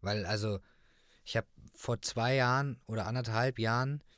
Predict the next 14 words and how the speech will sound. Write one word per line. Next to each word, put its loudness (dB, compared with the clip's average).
im -8
Tourbus 2
von 0
einem 0
<laughs> -20
Schauspieler 2
noch 0
gehört, 0
der -2
zu -4
einem 0
Mädel 4
gesagt 0
hat, 0